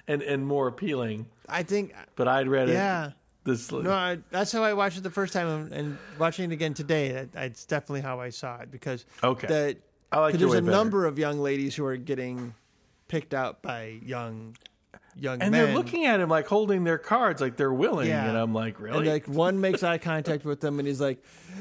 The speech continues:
Speaker 2: "No, I'd better not." It, it really feels like a
Speaker 1: Right.
Speaker 2: deliberate choice to me. Um,
Speaker 1: But he doesn't look at her before he grabs her. He just grabs
Speaker 2: That's
Speaker 1: her
Speaker 2: good.
Speaker 1: and takes her
Speaker 2: I
Speaker 1: out.
Speaker 2: don't know. I thought it was good business from, uh,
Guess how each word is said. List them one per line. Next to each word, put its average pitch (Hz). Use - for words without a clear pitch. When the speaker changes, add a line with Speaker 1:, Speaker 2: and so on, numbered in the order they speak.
Speaker 2:
"No, 180
I'd 151
better 120
not." 76
It, 113
it 120
really 117
feels -
like 107
a 98
Speaker 1:
Right. 92
Speaker 2:
deliberate 113
choice 110
to 120
me. 120
Um, 113
Speaker 1:
But 139
he 170
doesn't 175
look 190
at 147
her 123
before 113
he 104
grabs 110
her. 104
He 101
just 98
grabs 95
Speaker 2:
That's 123
Speaker 1:
her -
Speaker 2:
good. 113
Speaker 1:
and 95
takes 120
her 104
Speaker 2:
I 92
Speaker 1:
out. 92
Speaker 2:
don't 92
know. -
I 127
thought 131
it 127
was 120
good 123
business 110
from, 107
uh, 101